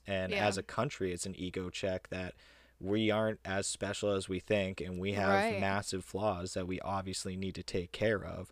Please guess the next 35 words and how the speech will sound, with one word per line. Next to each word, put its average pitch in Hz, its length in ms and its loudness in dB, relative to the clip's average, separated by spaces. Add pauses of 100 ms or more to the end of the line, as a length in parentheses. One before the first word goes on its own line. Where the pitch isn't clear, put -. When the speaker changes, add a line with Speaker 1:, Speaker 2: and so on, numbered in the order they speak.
(120)
Speaker 2:
Yep. 233 220 0
Speaker 1:
And 98 300 0
just - 260 0
because 101 460 0
we're, 98 400 2 (880)
we're 95 200 4
on 107 320 6
this 98 300 0 (360)
land, 98 760 4
on 101 200 2
this 101 260 0
earth 104 240 6
that's 98 240 0
honestly 110 460 4
not 98 240 4
even 92 180 2
ours, 90 420 6
but 90 360 2 (260)
you 104 80 0
know 104 120 4
what 101 80 6
Speaker 2:
Mm-mm. 98 40 6
Speaker 1:
I 98 60 2
mean? 98 300 0
It's, 95 360 -4
it, - 120 -10 (340)
we're 104 120 4
not 104 400 2
this 101 180 2
special, - 880 2
we're 98 140 2
not 98 260 0
the 95 80 0
top 98 420 0
shelf. 95 540 0